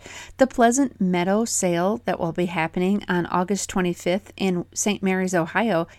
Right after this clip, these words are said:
the catalog is now online. Check it out when you click on their link in the featured sales list or on their banner ad.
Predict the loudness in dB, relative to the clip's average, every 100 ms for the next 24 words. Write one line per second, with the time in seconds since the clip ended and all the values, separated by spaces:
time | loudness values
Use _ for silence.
0 | -6 -4 4 4 6 6 6 4 4 2
1 | 2 0 0 2 2 2 -2 -4 -6 0
2 | 2 2 2 0 -2 -2 0 0 0 0
3 | 0 0 -2 -4 -6 0 0 0 0 -2
4 | -2 -2 0 2 2 2 0 2 0 0
5 | 0 2 0 -2 -4 -4 -4 -6